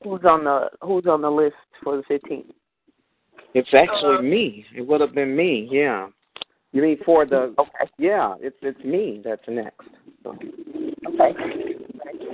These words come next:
Speaker 1: So then, you know, May fifteenth, you're on the list. <laughs>
Speaker 3: No, it's gonna be, uh, I'm the last Sunday. What's gonna be June? No, we always do E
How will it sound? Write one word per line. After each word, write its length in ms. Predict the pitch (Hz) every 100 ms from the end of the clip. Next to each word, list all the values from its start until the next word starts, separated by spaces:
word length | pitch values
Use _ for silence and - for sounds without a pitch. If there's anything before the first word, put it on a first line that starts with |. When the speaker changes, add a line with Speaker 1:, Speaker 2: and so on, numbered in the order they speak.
| - - - - - 269 - - - 185
Speaker 1:
So 220 | 180 175
then, 160 | 170 170 175 175
you 160 | 185 _
know, 300 | 175 175 180 - -
May 180 | 175 170 170
fifteenth, 500 | 185 - 392 349 -
you're 280 | 156 160 160
on 160 | 160
the 60 | 175
list. 220 | 254 - -
<laughs> 80 | - - - 349 - - - - - - - - - - 370
Speaker 3:
No, 200 | 523 294 320 339
it's 320 | - - _
gonna 140 | 285 269
be, 140 | -
uh, 140 | 311 175
I'm 680 | - - - _ - 294 -
the 80 | 262
last 300 | 277 294 269 -
Sunday. 340 | 247 226 233 - -
What's 160 | 262 262
gonna 120 | 277
be 120 | 240 226
June? 180 | - 196 196 196 - _ _
No, 120 | 254 254
we 80 |
always 220 | 294 277 233
do 120 | 254 -
E 120 | 302